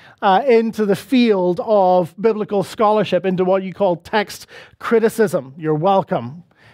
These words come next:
I hope you brought some coffee in, uh, from outside. You can run out and grab a cup as we start. So we're gonna look at, can I actually trust what's in front of me? How do we deal with a text like this?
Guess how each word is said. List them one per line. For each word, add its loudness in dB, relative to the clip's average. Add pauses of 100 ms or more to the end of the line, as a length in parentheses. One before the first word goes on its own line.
(120)
I 0
hope 0
you -2 (240)
brought -2
some -4
coffee -2
in, 0 (360)
uh, 0
from 0
outside. 0
You -2
can 0
run 0
out 2
and -4
grab 0
a -2
cup -6
as -2
we 0
start. -2 (260)
So -2
we're 2
gonna 0
look 2
at, -2 (180)
can 2
I 4
actually -2
trust -2
what's -2
in -2
front 0
of -4
me? -10 (600)
How 0
do -4
we -2
deal 2
with 0
a -2
text -4
like 0
this? -4